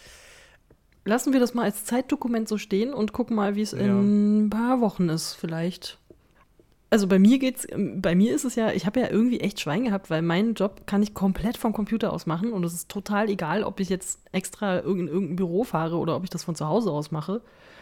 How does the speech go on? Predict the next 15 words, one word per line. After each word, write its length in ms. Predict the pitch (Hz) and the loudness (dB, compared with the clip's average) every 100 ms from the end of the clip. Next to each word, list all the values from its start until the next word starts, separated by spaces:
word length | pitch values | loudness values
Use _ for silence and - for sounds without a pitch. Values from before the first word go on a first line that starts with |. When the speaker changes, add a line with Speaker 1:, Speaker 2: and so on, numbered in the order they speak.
| - - _ _ _ | -20 -20 _ _ _
Speaker 1:
Ähm, 400 | 190 185 180 175 - - | 0 2 2 2 -4 -8
was 180 | 180 - | -6 -2
halt 160 | 196 - | -2 -2
echt 220 | 190 - | -4 -2
nervt, 420 | 160 151 226 - | -2 0 -2 -2
ist, 200 | 208 - | -6 -4
dass 100 | 190 | 0
man 140 | 185 | 0
irgendwie 480 | 156 196 190 202 196 | 2 0 2 2 2
nicht 180 | 175 185 | 2 -2
so 80 | 175 | -2
richtig 320 | 180 214 175 | -4 -2 -2
wen 160 | 160 151 | -2 -2
treffen 360 | - 185 214 | -4 -2 0
kann 420 | 202 208 240 277 | 0 0 0 -2